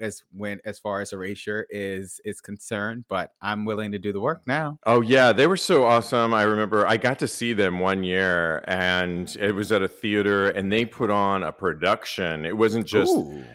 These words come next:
Speaker 2: the amazing hits that they have, but it was, like, full-on sets and theater, as I like to say. Well,
Speaker 1: We
Speaker 2: one
Speaker 1: love
Speaker 2: of
Speaker 1: that.
Speaker 2: the, the main lead singer, Andy Bell,
Speaker 1: Mm-hmm.
Speaker 2: on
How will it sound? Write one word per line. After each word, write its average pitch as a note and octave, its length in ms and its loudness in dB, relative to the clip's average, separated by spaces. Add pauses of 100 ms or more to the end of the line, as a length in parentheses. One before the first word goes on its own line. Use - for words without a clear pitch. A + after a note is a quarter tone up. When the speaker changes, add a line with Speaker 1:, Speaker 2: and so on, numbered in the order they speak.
(120)
Speaker 2:
the A#2 120 2
amazing A2+ 640 2
hits G#2+ 380 0
that G2 180 -8
they F#2+ 160 2
have, A2 580 2 (300)
but G2 160 4
it G2 180 2
was, F#2+ 760 2 (140)
like, F2 360 -2 (320)
full-on G#2 1000 2
sets - 840 -2 (120)
and F2 840 -2 (220)
theater, A2 640 2 (400)
as F#2+ 140 -2
I G#2 140 4
like G2+ 260 2
to G2 100 -10
say. G#2+ 600 2 (280)
Well, A#2 380 6
Speaker 1:
We A2+ 100 0
Speaker 2:
one C#3 140 4
Speaker 1:
love D3+ 140 6
Speaker 2:
of A2+ 40 -8
Speaker 1:
that. A#2+ 80 0
Speaker 2:
the, A#2 460 2 (140)
the B2 80 2
main C3 380 0
lead A#2+ 240 -4
singer, C3 280 -4
Andy A2+ 320 0
Bell, G#2 720 2 (160)
Speaker 1:
Mm-hmm. A2 260 -6
Speaker 2:
on A2 640 0